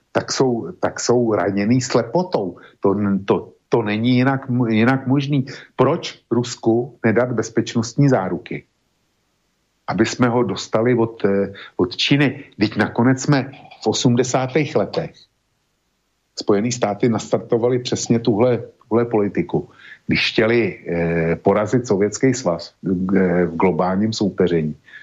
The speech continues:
tak co udělal tenkrát, eh, Ni-, Nixon a Kissinger? No, eh, prostě začali se, eh, přátelit s Pekingem a vlastně nastartovali ten,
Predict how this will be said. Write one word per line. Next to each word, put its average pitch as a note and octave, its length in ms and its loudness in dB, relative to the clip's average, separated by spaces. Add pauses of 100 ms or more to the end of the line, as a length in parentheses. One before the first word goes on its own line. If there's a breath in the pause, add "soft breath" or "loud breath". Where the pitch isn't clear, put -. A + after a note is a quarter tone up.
(140)
tak - 180 -4
co A2+ 180 2
udělal C3+ 320 2
tenkrát, G2 600 -2 (380 soft breath)
eh, F2 540 2
Ni-, F#2+ 640 4
Nixon F#2 560 2
a F2 120 0
Kissinger? E2+ 680 0 (580 soft breath)
No, F2 360 0
eh, F2+ 180 4
prostě G2 460 0
začali G2 380 0
se, A2+ 280 2 (380 loud breath)
eh, F2+ 300 2
přátelit G2+ 540 0
s - 40 -12
Pekingem F#2 640 0
a G2+ 60 2
vlastně F#2 340 0
nastartovali F#2 720 0
ten, F#2+ 260 -2